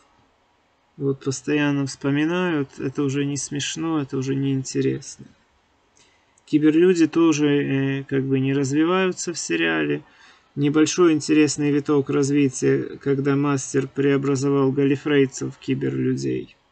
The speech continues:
И вот если б таких киберлюдей запустить по вселенной, вот это, это было бы нечто.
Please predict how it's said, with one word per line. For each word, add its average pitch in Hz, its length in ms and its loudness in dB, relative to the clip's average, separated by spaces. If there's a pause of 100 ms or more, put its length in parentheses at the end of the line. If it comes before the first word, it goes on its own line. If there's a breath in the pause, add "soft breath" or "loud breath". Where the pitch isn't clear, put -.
(440 soft breath)
И - 80 -2
вот 139 140 4
если 147 260 4
б 127 80 -4
таких 185 460 -4
киберлюдей 147 680 2
запустить 131 600 -4
по 135 160 -10
вселенной, 135 800 -8
вот 139 200 -12
это, 151 840 -8 (480 soft breath)
это 151 240 -2
было 151 280 6
бы 143 120 2
нечто. 143 640 -2